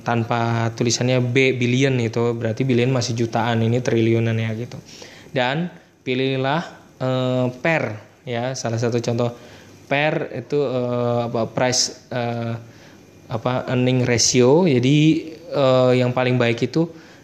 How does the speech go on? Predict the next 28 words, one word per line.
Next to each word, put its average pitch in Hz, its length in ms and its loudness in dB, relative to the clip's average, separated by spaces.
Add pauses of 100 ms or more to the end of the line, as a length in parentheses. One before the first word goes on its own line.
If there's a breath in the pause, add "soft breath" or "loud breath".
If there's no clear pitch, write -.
di 135 80 2
antara 123 400 2
nol 143 400 4
sampai 120 960 0
sekitar 120 400 -2
sepuluh 135 480 2
lah 113 160 0 (160)
itunya, 120 480 -2 (560 loud breath)
bu-, 117 200 -2 (280)
apa, 123 400 -2
eh, 117 400 -2
untuk 117 400 -2
rasionya 113 720 2
ya, 117 240 0
dipilih 117 480 2
aja. 127 400 0 (400 loud breath)
Untuk 139 240 0
pembahasannya 135 640 2
kenapa 131 320 -2
sampai 123 320 0
gitu, 175 480 2 (400 loud breath)
nanti 135 400 2
akan 127 320 -2
dikasih 123 1120 2
dalam 120 400 0
sesi 123 320 2
yang 117 80 2
terpisah, 123 560 0